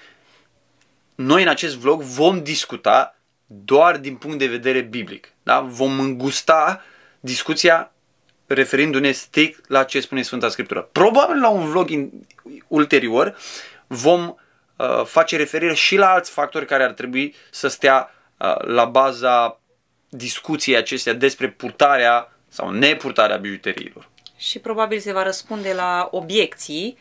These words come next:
Speaker 2: pe care le auzim foarte frecvent, tot la, tot la fel, despre purtarea sau nepurtarea de bijuterii.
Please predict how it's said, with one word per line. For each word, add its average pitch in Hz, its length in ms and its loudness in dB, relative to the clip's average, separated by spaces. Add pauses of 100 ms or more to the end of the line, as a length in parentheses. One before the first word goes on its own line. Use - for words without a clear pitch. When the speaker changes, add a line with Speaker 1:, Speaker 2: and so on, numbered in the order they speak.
(120)
Speaker 2:
pe 175 120 -6
care 170 220 -2
le 170 100 -2
auzim 165 340 -2
foarte 170 280 -6
frecvent, 160 640 -6 (160)
tot 208 140 -2
la, 165 100 0
tot 226 260 -2
la 170 120 -2
fel, 147 240 -6 (160)
despre 170 320 -2
purtarea 220 540 0
sau 185 260 -8
nepurtarea 170 720 -4 (220)
de 165 120 -6
bijuterii. 147 540 -8